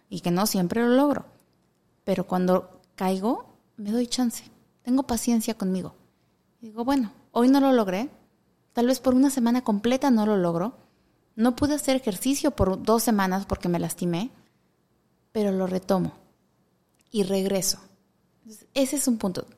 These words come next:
dar, de tener paciencia contigo mismo. No siempre vas a tener la motivación, pueden haber mil factores externos que no puedes controlar,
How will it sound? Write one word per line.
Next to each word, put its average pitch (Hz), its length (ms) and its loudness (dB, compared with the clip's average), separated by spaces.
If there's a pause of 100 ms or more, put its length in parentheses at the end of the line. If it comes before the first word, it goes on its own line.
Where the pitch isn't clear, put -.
dar, 240 260 0
de 254 220 -4
tener 285 240 2
paciencia 294 580 2
contigo 208 380 -2
mismo. 180 340 -2 (440)
No 220 200 -2
siempre 277 380 4
vas 247 180 -2
a 247 60 -4
tener 202 240 -2
la 214 60 0
motivación, 185 720 -2 (320)
pueden 277 260 4
haber 226 240 2
mil 262 320 6
factores 233 560 -4
externos 202 500 -2
que 208 120 -2
no 220 360 0
puedes 226 360 0
controlar, 180 580 -2